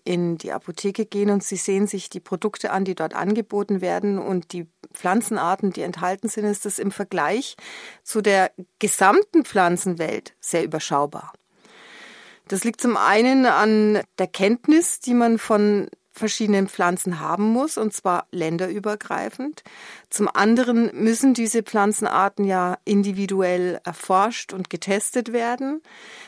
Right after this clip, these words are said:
Man muss das kombinieren mit, äh, Erfahrungen der Menschen, die vor Ort leben und sich mit diesen Pflanzen seit Jahrhunderten, Jahrtausenden auseinandersetzen.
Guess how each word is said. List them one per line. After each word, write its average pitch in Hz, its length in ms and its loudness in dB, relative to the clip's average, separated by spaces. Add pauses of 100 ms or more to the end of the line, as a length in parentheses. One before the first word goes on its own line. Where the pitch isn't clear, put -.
(100)
Man 190 120 0
muss 208 260 2
das 214 320 4
kombinieren 226 760 4
mit, 208 360 2
äh, 185 480 2 (160)
Erfahrungen 226 1200 4 (260)
der 170 340 4
Menschen, 202 460 0
die 196 140 -4
vor - 260 -2
Ort 190 240 -2
leben 214 380 0
und 196 180 -2
sich - 240 -6
mit 202 220 -4
diesen 254 320 0
Pflanzen 214 400 -2
seit 175 280 -6 (320)
Jahrhunderten, 202 600 2
Jahrtausenden 196 720 -2
auseinandersetzen. 202 880 -4